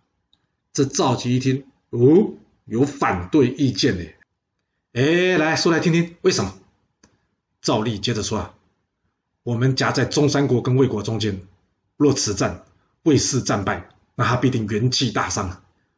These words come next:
我们等于不费吹灰之力就少了个强敌。但就算魏氏战胜，您觉得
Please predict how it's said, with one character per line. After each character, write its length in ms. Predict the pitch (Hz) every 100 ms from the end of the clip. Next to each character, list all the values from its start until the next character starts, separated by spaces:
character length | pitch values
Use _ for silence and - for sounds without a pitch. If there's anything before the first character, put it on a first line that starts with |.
| _ _
我 80 | 120
们 100 | 143
等 120 | 127
于 60 | 123
不 180 | 135
费 120 | 139 -
吹 220 | - 151
灰 160 | 151
之 160 | 139 139
力 180 | 127 - -
就 120 | 135
少 180 | - 101
了 80 |
个 60 | 101
强 200 | 98 104
敌。 160 | 95 82 - _ _ _ _ _ _
但 160 | - 107
就 140 | 139
算 180 | 123 127
魏 140 | 147 -
氏 160 | 127
战 180 | 147 117
胜， 220 | 127 98 - _ _ _ _ _ -
您 240 | 117 131
觉 180 | 123 120
得 240 | 107 -